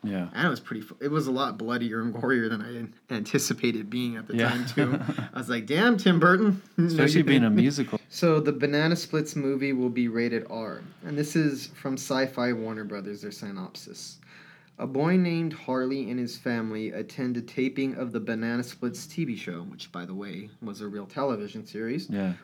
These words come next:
Speaker 2: which is supposed to be a fun-filled birthday for young Harley and business as usual for Rebecca, the producer of the series. But things take an unexpected turn and the body count r-, quickly rises.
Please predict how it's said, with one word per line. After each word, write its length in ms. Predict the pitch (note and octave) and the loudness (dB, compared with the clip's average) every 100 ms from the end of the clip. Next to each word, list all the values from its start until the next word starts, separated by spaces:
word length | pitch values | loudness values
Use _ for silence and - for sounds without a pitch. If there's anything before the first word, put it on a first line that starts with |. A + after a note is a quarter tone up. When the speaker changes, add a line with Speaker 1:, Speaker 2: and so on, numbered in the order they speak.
| - | -4
Speaker 2:
which 180 | D#3 D#3+ | 0 0
is 100 | - | -2
supposed 380 | - G3+ G3+ | 0 0 0
to 80 | - | -2
be 160 | D3 B2+ | 0 0
a 60 | |
fun-filled 580 | A#2+ D#3+ E3 D#3 D3+ B2 | 0 -2 -2 -2 -2 -2
birthday 320 | B2+ C3 C#3+ C3 | -2 -2 -2 -4
for 140 | B2 | -2
young 300 | A#2+ B2 C3 | -2 -2 -4
Harley 400 | B2 A#2+ B2 A#2+ | -2 -2 0 -2
and 100 | A2+ | -2
business 380 | A#2 A#2+ B2 - | -4 -4 -6 -6
as 140 | A2+ G#2+ | -8 -6
usual 340 | A2+ A2+ A2+ | -4 -4 -6
for 200 | A2 G#2+ | -6 -6
Rebecca, 560 | G#2 F#2+ A#2+ A#2+ C#3 D3+ - _ - | -6 -4 -4 -4 -6 -6 -12 _ -10
the 80 | |
producer 500 | A2 A#2+ C3 C3+ A#2+ | -6 -4 -2 -2 -4
of 60 | G2+ | -6
the 60 | G2 | -8
series. 540 | - G2 F#2 G2+ - - - - _ | -6 -4 -4 -6 -12 -20 -20 -20 _
But 220 | D3 D3 | -4 -2
things 260 | D#3+ F3+ F3+ | 2 2 2
take 220 | E3+ D#3 | 0 0
an 80 | C#3 | -2
unexpected 680 | C3 C3+ - - B2+ C3+ | -4 -6 -6 -4 -4 -4
turn 320 | - C#3 B2+ A2+ | -6 -6 -4 -4
and 160 | A2+ | -4
the 60 | A2 | -4
body 300 | G#2+ A2+ A#2+ | -4 -4 -4
count 320 | - A2+ G#2+ A2 | -6 -10 -8 -8
r-, 100 | - | -10
quickly 420 | - B2+ A#2+ A#2 | -8 -6 -6 -6
rises. 580 | G#2 G#2 G2+ F2 F#2+ | -6 -6 -8 -10 -12